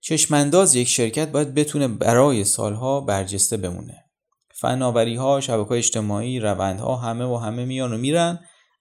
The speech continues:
اما یه شرکت باید با وجود همه اینها پایدار و استوار بمونه. توجه کنید که چطوری گوگل اشاره‌ای به جستجو نمی‌کنه،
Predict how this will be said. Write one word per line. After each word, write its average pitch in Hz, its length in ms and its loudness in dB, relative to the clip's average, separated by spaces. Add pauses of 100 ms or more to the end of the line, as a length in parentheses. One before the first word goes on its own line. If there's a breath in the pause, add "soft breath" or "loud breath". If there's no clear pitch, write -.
اما 139 240 0
یه 151 80 0
شرکت 135 400 -2
باید 131 260 -2
با 117 160 0
وجود 113 280 -8
همه 147 220 -6
اینها 127 580 -8 (380)
پایدار 107 380 2
و 113 40 2
استوار 95 480 2
بمونه. - 440 -10 (840 loud breath)
توجه 135 340 2
کنید 170 240 -4
که 165 100 -2
چطوری 135 380 -2
گوگل 113 380 0 (100)
اشاره‌ای 113 800 -2
به 98 480 -4 (680)
جستجو 113 640 2
نمی‌کنه، 117 640 -2